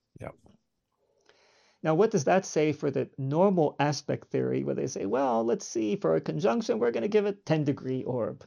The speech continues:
Speaker 2: or fifteen degree orb, or maybe twelve degrees, like John Addy, or five degrees. And the opposition, we'll give half of that, or maybe the same." Well, here's a model where you'd only have a conjunction opposition,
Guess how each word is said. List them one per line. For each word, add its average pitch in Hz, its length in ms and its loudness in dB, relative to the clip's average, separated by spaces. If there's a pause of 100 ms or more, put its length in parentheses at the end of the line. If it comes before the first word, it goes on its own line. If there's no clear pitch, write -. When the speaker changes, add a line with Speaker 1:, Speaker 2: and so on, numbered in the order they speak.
(880)
Speaker 2:
or 135 100 0
fifteen 123 460 -6
degree 123 320 -6
orb, 117 240 -8
or 113 60 -4
maybe 123 280 -6
twelve 123 340 -2
degrees, 127 600 -4
like - 160 -8
John 120 280 -6
Addy, 123 380 -4
or 110 160 -4
five 127 340 2
degrees. 120 540 -4 (480)
And 240 160 2
the 190 80 6
opposition, 185 640 2
we'll 233 160 4
give 190 360 2
half 139 320 2
of 135 140 -2
that, 139 240 2
or 220 120 4
maybe 190 280 2
the 135 120 -2
same." - 360 -8 (1300)
Well, 160 180 4
here's 202 300 4
a 165 40 4
model 151 340 4
where 143 140 0
you'd 135 220 2
only 180 260 4
have 160 220 0
a 165 60 0
conjunction 139 500 -4
opposition, 135 680 -6